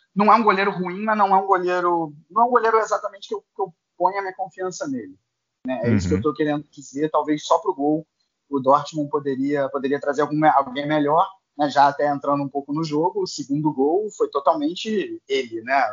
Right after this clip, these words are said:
Speaker 2: Sim, sim, sim.
Speaker 1: Uma roupa ele entrega ali no, no pé do, do, do, é, do, do Elvedi. Então, assim, é realmente um problema grande que o Dortmund tem.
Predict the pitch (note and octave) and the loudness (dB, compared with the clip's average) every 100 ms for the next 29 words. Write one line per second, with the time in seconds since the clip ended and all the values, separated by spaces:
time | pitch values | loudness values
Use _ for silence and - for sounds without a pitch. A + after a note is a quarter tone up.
0 | G#2+ _ - - A2 G#2+ - F#2 F2 - | -6 _ 2 4 4 2 0 -4 -6 -10
1 | G#2 - _ - D3 C#3 C3 D#3 E3 D#3+ | -14 -20 _ 0 2 2 -4 -6 -2 0
2 | D#3+ E3+ D#3+ C#3+ - C3+ C3+ D3 C#3+ B2+ | 2 0 0 -4 -2 2 4 4 2 0
3 | C3 C3+ C3 B2+ - B2 B2 C3+ C3+ B2+ | -4 -4 -2 -4 -2 0 0 -2 -8 -10
4 | B2+ A#2+ A#2 A#2+ A3 A3 _ _ _ _ | -16 -20 _ -14 -14 -14 _ _ _ _
5 | _ - A2+ A2 G#2+ A#2 A2 B2 D3 C3+ | _ -4 2 2 2 0 2 4 4 4
6 | G#2+ G#2 - _ _ _ _ C#3 C3+ F3 | 2 -2 -12 _ _ _ _ 2 6 4
7 | G3+ E3+ C3+ C3+ C3+ C3 - - - - | 4 2 2 4 2 0 -4 -8 -8 -10
8 | - D3 G3+ F#3 F3+ F3 E3 D#3+ D#3+ D#3 | 0 2 4 2 0 -2 0 0 -2 0
9 | D3+ C#3 B2 C3+ C#3 C3+ B2 A2+ A2 _ | -2 -2 -2 0 2 2 0 -4 -12 _
10 | _ _ _ - C3+ C#3 E3 F#3+ F3+ C#3+ | _ _ _ -6 0 2 2 0 -4 0
11 | C3 C3+ - C3 A#2+ A2+ A#2+ | 2 2 0 -6 -4 -6 -6